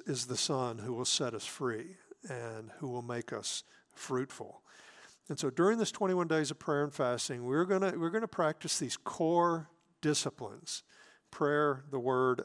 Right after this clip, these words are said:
and fasting. We're gonna practice them in faith. The idea is to practice these,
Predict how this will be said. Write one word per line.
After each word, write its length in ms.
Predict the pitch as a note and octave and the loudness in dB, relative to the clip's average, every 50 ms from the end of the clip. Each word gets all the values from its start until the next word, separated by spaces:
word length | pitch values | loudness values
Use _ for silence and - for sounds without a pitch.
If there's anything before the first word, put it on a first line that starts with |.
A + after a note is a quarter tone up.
| - | -6
and 140 | - A#2+ A2 | -10 -12 -6
fasting. 600 | - C#3 B2 A#2 A#2 A2 - - A#2 G#2+ A#2+ D3 - | -4 -2 -2 -2 -2 -4 -6 -8 -10 -14 -16 -16 -10
We're 120 | - C#3+ C3 | -8 -4 -4
gonna 160 | C#3 A#2+ A#2+ | -4 -4 -6
practice 600 | - - - D#3+ D3+ F3+ F3+ - - C3+ - - | -6 -4 0 0 2 0 0 -2 -4 -4 -4 -4
them 360 | - C3 A2+ G#2+ A2 A#2 A2+ - _ - - - _ _ _ _ _ _ _ - | -4 -4 -6 -8 -10 -12 -16 -20 _ -20 -20 -20 _ _ _ _ _ _ _ -8
in 180 | D3 A#2+ G#2+ | -8 -8 -8
faith. 760 | - - - - - C3 A2+ A#2 - - - - - - D3 _ _ D#3 C#3+ | -12 -16 -8 -6 -6 -6 -6 -6 -10 -10 -10 -8 -10 -10 -14 _ _ -14 -10
The 180 | B2 A#2 A2+ | -8 -4 -2
idea 360 | A#2+ C3 D3+ E3+ D#3 D#3+ C#3+ | 0 0 0 0 0 0 -2
is 120 | B2+ A2 - | -2 -2 -6
to 80 | - - | -8 -10
practice 600 | - - - D3+ D3+ F#3 - - F3 D3+ - - | -6 -2 2 2 2 2 2 0 -2 -2 -2 -2
these, 360 | D#3+ C3 A#2 A2+ - - - | -2 -2 -4 -4 -6 -8 -8